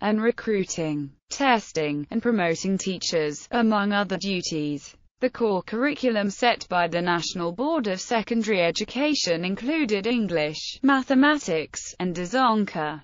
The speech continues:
Although English was used as the language of instruction throughout the junior high and high school system, Dzongkha and, in southern Bhutan until nineteen eighty-nine,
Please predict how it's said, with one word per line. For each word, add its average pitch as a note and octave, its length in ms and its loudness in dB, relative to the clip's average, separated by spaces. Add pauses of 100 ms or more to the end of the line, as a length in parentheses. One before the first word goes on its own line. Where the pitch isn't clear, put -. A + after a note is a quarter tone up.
(120)
Although A3+ 420 6
English G3+ 600 2
was A3+ 180 0
used F3 360 -2
as F3+ 100 -4
the F3+ 140 -2
language F#3 560 0
of F3 100 -4
instruction F#3 720 0
throughout F3 520 0
the F3+ 100 -4
junior F3+ 480 0
high C#4 300 2
and D4+ 100 6
high A#3+ 300 2
school F#3 420 -4
system, D#3 680 -4
Dzongkha F3+ 760 -2
and, D#3 440 -4 (200)
in A#3 180 2
southern F3+ 480 -2
Bhutan G#3+ 760 2
until F#3 340 -2
nineteen F#3 500 0
eighty-nine, F3+ 960 0